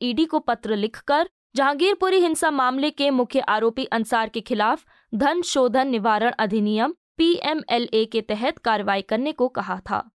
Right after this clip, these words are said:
बता दें, घटना के बाद सुप्रीम कोर्ट ने बुधवार को राजधानी में जहांगीरपुरी में उत्तरी दिल्ली नगर निगम द्वारा किए गए तोड़फोड़ पर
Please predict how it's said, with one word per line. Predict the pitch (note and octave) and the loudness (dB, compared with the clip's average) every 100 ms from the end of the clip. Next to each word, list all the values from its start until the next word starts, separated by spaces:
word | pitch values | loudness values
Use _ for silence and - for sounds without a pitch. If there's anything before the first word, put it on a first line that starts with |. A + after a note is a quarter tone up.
| _ _ - | _ _ -4
बता | C4 C#4+ D#4 | 0 2 0
दें, | F4+ | 0
घटना | D4 C4 - B3+ | 0 -2 0 0
के | B3+ | 0
बाद | A3 B3 | 2 0
सुप्रीम | - A3 A3 A3 | -2 -2 -2 0
कोर्ट | A#3+ C4+ C#4+ | 2 2 2
ने | C4+ E4 | -2 0
बुधवार | A3+ G#3 G#3+ A#3 | -2 0 0 0
को | C#4 D4+ - _ _ C4 | 2 0 0 _ _ -2
राजधानी | C4+ C4 C#4+ D#4 G4 | -2 0 0 2 2
में | F#4+ F#4+ | 2 2
जहांगीरपुरी | C#4 B3+ A3+ C4+ - A#3 C#4+ | 2 0 0 -2 0 0 2
में | D#4+ C4+ D#4 _ _ | 2 0 -4 _ _
उत्तरी | C#4+ - E4+ F#4+ | -4 0 2 2
दिल्ली | C4+ C4 C#4+ | 2 0 0
नगर | D4+ A#3 B3 | 0 0 0
निगम | B3 A3 B3 B3+ | 0 2 0 2
द्वारा | A3 G3+ A3+ | 2 2 0
किए | - G#3 A#3 | -2 -2 -2
गए | G3 F#3+ G#3 - _ - | 0 0 0 -6 _ 0
तोड़फोड़ | A#3+ A3+ - C4+ D#4 | 2 2 2 2 2
पर | C4+ C4+ | 0 0